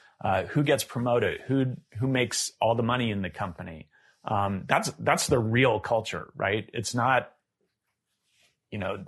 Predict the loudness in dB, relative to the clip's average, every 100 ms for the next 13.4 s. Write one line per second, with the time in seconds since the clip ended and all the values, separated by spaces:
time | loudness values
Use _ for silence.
0 | -8 -4 0 0 -2 -4 0 2 2 0
1 | -4 -10 -14 _ _ _ _ 2 4 4
2 | 2 -4 _ _ _ _ _ _ _ _
3 | _ -20 -20 -4 2 6 6 2 -6 0
4 | 2 4 4 2 0 -2 -4 -6 _ _
5 | -2 0 0 0 -2 -2 0 -2 -2 -10
6 | _ _ _ _ 2 4 2 0 -4 -12
7 | _ -20 -20 -2 2 4 2 2 4 4
8 | 0 -6 _ _ _ _ _ _ 0 2
9 | 2 0 0 2 2 2 2 0 _ -6
10 | 2 4 4 0 -2 -4 -8 -8 -4 -4
11 | -4 -4 -6 _ _ _ _ -2 -2 -4
12 | -4 -4 -6 -8 -10 _ _ _ -4 0
13 | 2 0 -4